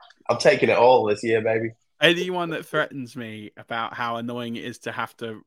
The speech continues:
Speaker 2: roster multiple kickers and start two, three, I will make it three kickers next year. That's right. I will make it so you can't even start, uh,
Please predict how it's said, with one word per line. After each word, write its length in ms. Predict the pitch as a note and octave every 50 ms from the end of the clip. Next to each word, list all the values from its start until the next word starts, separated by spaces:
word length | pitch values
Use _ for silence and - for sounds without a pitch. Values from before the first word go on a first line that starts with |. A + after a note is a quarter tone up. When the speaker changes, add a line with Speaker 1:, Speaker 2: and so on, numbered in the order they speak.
| _
Speaker 2:
roster 420 | - B2 A#2+ A#2 - - - A2 G#2
multiple 520 | G#2 A2 A2+ A#2+ A#2 - A#2+ G#2+ G2+ F#2+ -
kickers 460 | - A#2 A2 - G2 G2+ G#2 G2+ -
and 220 | - A2+ A2 G#2+ -
start 400 | - - A#2+ A2+ A2+ - - -
two, 340 | - - G#2+ G#2 G#2 G2+ G2
three, 220 | - - G2+ - - _ - - _ _ _ _
I 140 | - C3 C3
will 160 | B2+ B2+ C3+
make 240 | B2+ B2+ A#2+ - -
it 160 | A#2 - _
three 220 | - - B2 A#2+ A2
kickers 360 | - - G2+ - G#2 F#2+ -
next 260 | G2 F#2+ - - -
year. 140 | - G2+ G2+
That's 280 | - C3+ C3 B2+ - -
right. 200 | C3+ A#2+ G#2 - - - - -
I 100 | C#3+ D3
will 80 | D3+
make 240 | C#3+ D3+ D#3 D#3 E3
it 100 | - -
so 100 | - -
you 140 | C3+ C3 C3
can't 320 | B2+ - - C#3 C#3+ C#3+ -
even 240 | D3 C3+ C3 B2+
start, 680 | A2+ - - - - D#3+ D#3+ D3+ C3 A#2 G#2+ F#2+ - - _ _ _ _ _ _ _ _ _ _ _ -
uh, 360 | C#3 B2+ A#2+ A2+ A2 A2